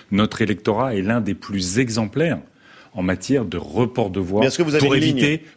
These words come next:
Speaker 1: pour éviter l'extrême droite. Mais là, euh, nous sommes, euh, à un mois, euh, du premier tour. Euh, ma bataille, et on, on en a un peu parlé, euh, quand il s'agissait de la question,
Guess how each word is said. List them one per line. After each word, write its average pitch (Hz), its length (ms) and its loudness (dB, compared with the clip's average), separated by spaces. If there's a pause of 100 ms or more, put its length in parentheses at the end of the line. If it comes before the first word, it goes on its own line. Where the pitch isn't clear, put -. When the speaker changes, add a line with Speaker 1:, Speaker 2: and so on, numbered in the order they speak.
(120)
Speaker 1:
pour 113 160 0
éviter 110 320 0
l'extrême 113 320 0
droite. 87 240 -2 (240)
Mais 92 160 0
là, 147 400 0 (100)
euh, 98 720 -6
nous 98 140 2
sommes, 98 460 0 (100)
euh, 82 160 -4
à 90 260 0
un 113 40 4
mois, 113 500 0 (240)
euh, 90 100 -8
du 82 220 0
premier 90 300 0
tour. 190 380 2 (420)
Euh, 92 200 -4
ma 104 220 4
bataille, 110 520 -2 (360)
et 104 140 2
on, 135 220 2
on 110 180 4
en 107 160 4
a 107 40 2
un 104 80 0
peu 104 160 -2
parlé, 104 440 0 (320)
euh, 101 240 -8
quand 98 200 -4
il 92 40 -4
s'agissait 92 480 0
de 92 60 0
la 87 80 -4
question, 92 460 -4